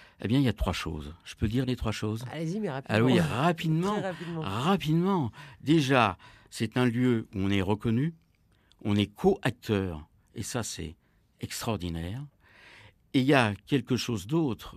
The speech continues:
Speaker 1: aussi, c'est quand on rentre dans cette nef, c'est d'avoir
Speaker 2: Il y a un sentiment de plénitude.
Speaker 1: de plénitude. Et une deuxième chose, c'est que pendant ces visites,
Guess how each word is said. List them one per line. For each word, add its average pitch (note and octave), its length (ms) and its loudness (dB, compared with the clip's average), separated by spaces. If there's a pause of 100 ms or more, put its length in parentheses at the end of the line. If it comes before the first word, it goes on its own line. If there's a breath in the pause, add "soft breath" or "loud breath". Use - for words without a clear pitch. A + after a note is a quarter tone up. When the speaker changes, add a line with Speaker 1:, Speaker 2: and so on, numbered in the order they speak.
(160)
Speaker 1:
aussi, A#2+ 420 -4
c'est - 160 -8
quand A2 260 -4
on G#2+ 100 -2
rentre C3+ 260 0
dans A2 100 -4
cette - 240 -8
nef, G2+ 400 -6 (340 loud breath)
c'est - 240 -4
d'avoir A2+ 500 2 (720 soft breath)
Speaker 2:
Il E3+ 60 -8
y - 40 -6
a - 20 -4
un D3 60 -6
sentiment D#3 300 -6
de D3+ 60 -6
plénitude. C#3+ 520 -10
Speaker 1:
de A#2 120 2
plénitude. G#2 760 4 (420 soft breath)
Et C#3+ 100 8
une C3 120 6
deuxième B2 340 4
chose, G#2 480 -6 (240 soft breath)
c'est - 220 -4
que - 140 -2
pendant C3 380 0
ces A2 160 -4
visites, G2 520 -6